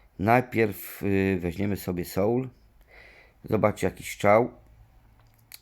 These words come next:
Y, jak ktoś, y, z Was oglądał ten filmik wcześniejszy, zainwestowaliśmy tam, y, około czterdziestu dolarów, y, zakupiliśmy tego soula i rzuciliśmy w stacking. Obecnie to już jest warte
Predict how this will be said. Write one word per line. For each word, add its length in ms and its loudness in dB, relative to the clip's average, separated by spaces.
Y, 220 4
jak 280 2
ktoś, 280 -2
y, 40 0
z 60 -10
Was 220 -2
oglądał 520 -2
ten 160 -6
filmik 280 -4
wcześniejszy, 420 -8
zainwestowaliśmy 920 -4
tam, 380 -4
y, 120 -8
około 300 -4
czterdziestu 560 -8
dolarów, 640 0
y, 40 -4
zakupiliśmy 480 -6
tego 200 -6
soula 420 -2
i 140 -4
rzuciliśmy 420 -10
w 60 -18
stacking. 440 -6
Obecnie 460 0
to 120 -4
już 160 -2
jest 140 -6
warte 640 -2